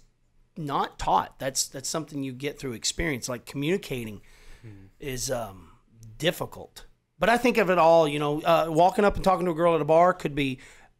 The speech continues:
Speaker 1: way more difficult than climbing Mount Everest for a lot of people.
Speaker 2: Yeah.
Speaker 1: Does that make sense?
Speaker 2: No, for sure.
Speaker 1: But it's overcoming your insecurities, the things that scare you. Wh-, I think that's maybe it.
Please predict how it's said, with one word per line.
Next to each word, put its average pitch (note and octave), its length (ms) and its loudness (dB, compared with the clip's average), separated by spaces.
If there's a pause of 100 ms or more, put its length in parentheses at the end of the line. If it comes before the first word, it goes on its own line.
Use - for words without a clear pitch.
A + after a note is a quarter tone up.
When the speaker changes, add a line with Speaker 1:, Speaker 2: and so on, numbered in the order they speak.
Speaker 1:
way E3 300 2
more F3 180 4
difficult E3+ 440 -2
than C#3+ 120 -6
climbing D#3+ 380 0
Mount D3 240 -2
Everest A#2+ 480 -8 (160)
for C#3+ 120 -6
a C3 60 -2
lot B2 240 -2
of C3 80 -8
people. F#2+ 340 -14 (160)
Speaker 2:
Yeah. G2 100 -20 (520)
Speaker 1:
Does C3+ 80 -16
that C#3+ 80 -6
make C#3+ 140 -4
sense? F3 420 -4
Speaker 2:
No, G#2 180 -18
for - 160 -20
sure. - 220 -20
Speaker 1:
But D#3 220 2
it's - 200 -2
overcoming E3 680 0
your C#3+ 120 -4
insecurities, C3+ 640 -4
the C3+ 80 -10
things E3 360 -2
that D3 120 -6
scare F3 400 0
you. G#2+ 300 -8 (320)
Wh-, - 140 -10 (260)
I E3+ 60 -8
think A#3+ 200 -4
that's E3 240 -4
maybe C3 360 -6
it. - 240 -20